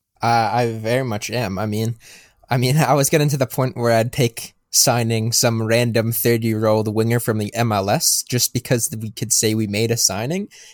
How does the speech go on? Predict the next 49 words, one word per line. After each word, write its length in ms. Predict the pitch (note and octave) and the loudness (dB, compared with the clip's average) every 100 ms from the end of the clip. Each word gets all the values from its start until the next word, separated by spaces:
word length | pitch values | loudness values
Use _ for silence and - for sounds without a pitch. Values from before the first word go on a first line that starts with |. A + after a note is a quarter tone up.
| _ | _
It 80 | A2 | -6
was 100 | A2+ | -2
getting 220 | C#3+ C#3 | 0 0
close 320 | C3+ C#3 C#3+ | 0 -2 -2
to 80 | - | -4
that 200 | E3+ E3 | -2 -2
point, 360 | - G3 G3+ D#3+ | 0 -2 -2 -2
but 120 | B2+ | 0
I 80 | A#2 | 0
mean, 320 | A2 G#2+ C3 - _ _ _ _ - | 0 -2 -4 -8 _ _ _ _ -8
uh, 240 | B2 A2+ | -4 -2
I, 240 | A#2 B2+ C3 | 2 2 2
we 200 | B2+ C3 | 2 0
were, 160 | B2+ C3 | 0 -4
I, 360 | - A2 A#2 B2 - | -4 -2 -2 -4 -4
it 80 | C3 | -4
was 100 | B2+ | -4
kind 240 | - E3+ | -4 -6
of 160 | D3+ - | -6 -10
nowhere 600 | A#2+ B2+ C3 C#3 C#3 D#3 | -6 0 2 4 4 2
when, 220 | D3 B2 A#2 | 2 -2 -2
like, 220 | A2+ - | -2 -2
a 40 | |
few 220 | - C3+ | 0 0
weeks 320 | B2 C3+ - C3 | 0 -2 -2 -2
ago 220 | A#2 A2 | 0 0
we 160 | G#2 | 0
were 140 | G#2 G2+ | 0 -2
just, 440 | A2 - - - A#2+ | -4 -2 -4 -6 -12
uh, 380 | G2 A2 G#2 G2 | -8 -2 0 0
just, 220 | G#2 - | -2 -4
just, 180 | A2 - | -4 -2
there 80 | A2 | 0
were 60 | |
just 160 | A2 - | 0 -4
reports, 480 | A2 F3 D3+ - - - - _ | -2 -2 0 0 -2 -8 -20 _
"Chelsea, 800 | - C3+ B2 A#2+ G#2+ G2+ G2 F#2+ _ | 0 2 2 0 0 -2 -4 -8 _
Tuchel's 520 | - - - E3+ E3 | -10 -2 0 4 4
number 180 | C#3 C#3+ | 4 2
one 140 | C3 B2+ | 2 0
target 320 | D3 B2+ A2+ | 0 0 0
is 100 | - | -2
Sterling," 380 | C3 D#3 G#2 G2 | 0 -2 -2 -4
and 100 | F#2+ | -4
I 60 | |
was 160 | F#2 - | -4 -4
like, 200 | F2+ - | -6 -8
I 60 | |
mean, 220 | F2 F2+ | -12 -12